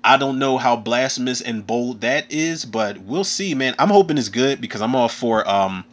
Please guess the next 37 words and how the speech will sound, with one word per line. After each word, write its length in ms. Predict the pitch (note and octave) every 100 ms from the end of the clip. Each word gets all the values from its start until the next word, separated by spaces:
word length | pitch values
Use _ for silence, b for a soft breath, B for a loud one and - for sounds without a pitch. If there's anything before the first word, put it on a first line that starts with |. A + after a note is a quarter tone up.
| - - - - B B B B -
I'm 120 | C3+
all 100 | C3+
for, 300 | - B2+ A2+
you 160 | G#2
know, 100 | G#2
bug 260 | F#2 A#2 A#2
movies. 300 | G#2+ G2+ G2
I 80 | G#2+
think 180 | C3 A#2+
we 120 | C3
need 160 | C3
a 40 | A#2
resurgence 680 | A2 - A#2 B2+ A#2+ A2+ -
in 280 | A#2+ G#2+ G#2 A2
good 440 | G#2 C3 C3+ A#2 A2+
bug 240 | G#2+ G#2
movies. 340 | G#2 G#2 G2 G#2
There's 160 | F#3+
a 40 | E3
lot 160 | D3+
of 140 | A#2+ F2+
bad 340 | A2 B2 A2+
ones. 240 | F#2+ F#2
You 60 | C3+
can 160 | D#3 A#2+
go 180 | A2+ G#2 _ -
on 160 | G#2
Tubi 400 | F#2+ D3+ E3+ G#2
and 80 | G2
look 140 | G#2+
at 120 | G#2 F#2+
the 60 |
bad 340 | F#2+ A2 A#2 G#2
ones, 160 | F#2+
you 60 | G#2
know, 80 | F#2+
fucking 420 | - G#2 G2